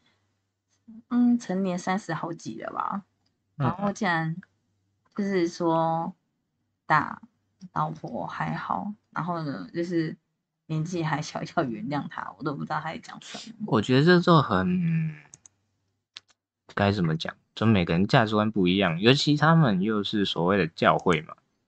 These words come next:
Speaker 1: 可是我就觉得先要，这我们一样是对宗教没有偏见，
Speaker 2: 对。
Speaker 1: 最有偏见都是对于这些执行的人。
Speaker 2: 嗯。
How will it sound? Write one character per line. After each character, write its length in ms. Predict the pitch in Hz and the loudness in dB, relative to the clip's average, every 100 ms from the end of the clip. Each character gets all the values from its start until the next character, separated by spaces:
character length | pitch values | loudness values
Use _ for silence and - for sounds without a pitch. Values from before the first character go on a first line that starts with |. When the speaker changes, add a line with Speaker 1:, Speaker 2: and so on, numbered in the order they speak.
| _ _ _ _ _ _ _ _ | _ _ _ _ _ _ _ _
Speaker 1:
可 60 | 302 | -8
是 220 | - 370 | -2 2
我 280 | 254 180 190 | 2 0 0
就 140 | 320 | 0
觉 180 | 311 190 | 0 -2
得 120 | 202 | -2
先 500 | 214 226 226 233 220 _ _ _ _ _ | -2 0 2 2 0 _ _ _ _ _
要， 560 | - 226 208 180 180 175 - - _ - _ _ _ _ _ _ _ _ _ | 2 4 6 4 -2 -8 -14 -20 _ -20 _ _ _ _ _ _ _ _ _
这 140 | - 370 | 0 2
我 20 | |
们 200 | 180 156 | 2 0
一 20 | |
样 160 | 185 214 | -2 -2
是 140 | 220 | -2
对 320 | 214 185 160 - _ _ | 0 0 -2 -8 _ _
宗 220 | 175 180 | -8 -6
教 200 | 180 175 | -4 -2
没 120 | 165 | -2
有 60 | 147 | -6
偏 280 | - 151 156 | -8 -12 -10
见， 300 | - - - | -12 -12 -4
Speaker 2:
对。 120 | 202 | 0
Speaker 1:
最 80 | 202 | 0
有 80 | 165 | -2
偏 240 | - 170 | -4 -8
见 200 | 165 165 | -4 -4
都 120 | 151 | -6
是 320 | 156 160 123 - | -8 -6 -8 -6
对 160 | - 160 | -4 -2
于 40 | |
这 140 | 143 160 | -2 -6
些 260 | 160 156 147 _ | -6 -8 -10 _
执 160 | 147 | -8
行 240 | 139 - 226 | -8 -10 -12
的 120 | 104 | -12
人。 220 | 82 64 - - _ - | -12 -14 -20 -20 _ -8
Speaker 2:
嗯。 160 | 98 | -8